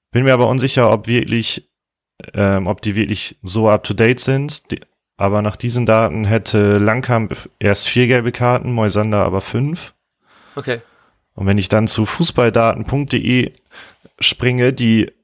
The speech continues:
Speaker 1: ähm, wenn ich, also die müssten eigentlich up to date sein, zumindest sind die Spiele auf einunddreißig gesetzt, bei Pavlenka beispielsweise.
Speaker 2: Mhm.
Speaker 1: Ähm, und <laughs> hier hat, äh, Moisander sechs gelbe Karten.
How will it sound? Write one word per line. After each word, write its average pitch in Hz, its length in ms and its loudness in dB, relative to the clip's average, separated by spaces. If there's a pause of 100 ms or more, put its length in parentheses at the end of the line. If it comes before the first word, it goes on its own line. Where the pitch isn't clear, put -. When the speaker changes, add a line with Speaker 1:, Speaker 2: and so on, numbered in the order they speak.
(280)
Speaker 1:
ähm, 104 580 0 (1080)
wenn 110 120 0
ich, - 240 -4 (200)
also 101 240 0 (240)
die 98 240 -4
müssten 120 340 -2
eigentlich 113 300 0
up 110 100 -2
to - 100 -10
date 104 220 2
sein, 123 220 2
zumindest 117 360 -2
sind 113 120 -2
die 107 80 0
Spiele 127 340 0
auf 120 160 0
einunddreißig 120 720 -2
gesetzt, 123 360 -2
bei 107 120 -2
Pavlenka 117 480 -4
beispielsweise. 110 800 -4 (240)
Speaker 2:
Mhm. 123 220 -12 (220)
Speaker 1:
Ähm, 104 480 2 (560)
und 127 240 2 (520)
<laughs> - 540 -20
hier 117 200 2
hat, 127 300 2
äh, 113 200 2
Moisander 113 540 2
sechs 117 480 -4
gelbe 107 300 0
Karten. 113 600 -2